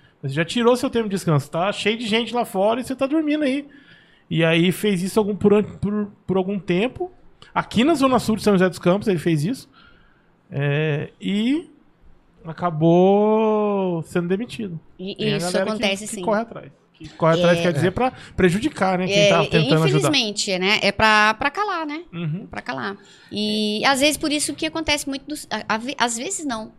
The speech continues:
Speaker 2: Por isso o sistema acaba sendo muito falho. Entendeu? Porque aquele que tá ali pra trabalhar corretamente, cobrar aquilo que é certo da função,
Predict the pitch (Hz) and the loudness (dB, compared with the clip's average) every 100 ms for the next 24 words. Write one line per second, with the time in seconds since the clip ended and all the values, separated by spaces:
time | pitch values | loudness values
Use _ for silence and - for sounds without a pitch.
0 | - 269 262 339 359 - 208 226 220 254 | -8 -2 0 -2 -4 -10 -8 -8 -8 -8
1 | 262 254 269 269 - 247 247 254 247 233 | -8 -8 -8 -8 -8 -8 -8 -8 -8 -10
2 | 254 349 - - 131 202 _ _ _ _ | -10 -10 -4 -2 -2 -8 _ _ _ _
3 | _ _ - 170 175 202 247 - _ - | _ _ -14 -10 -8 -8 -10 -16 _ -8
4 | 214 226 233 247 262 254 240 226 233 226 | -2 -2 0 -4 -4 -2 -2 -2 -6 -4
5 | 214 202 202 202 196 196 185 185 190 - | -2 -2 -4 -8 -12 -10 -8 -6 -8 -12
6 | 208 196 196 196 190 185 185 - 185 185 | -12 -6 -6 -6 -12 -12 -12 -8 -6 -6
7 | 214 196 185 - 185 - 208 262 - | -6 -12 -12 -12 -12 -10 -10 -12 -14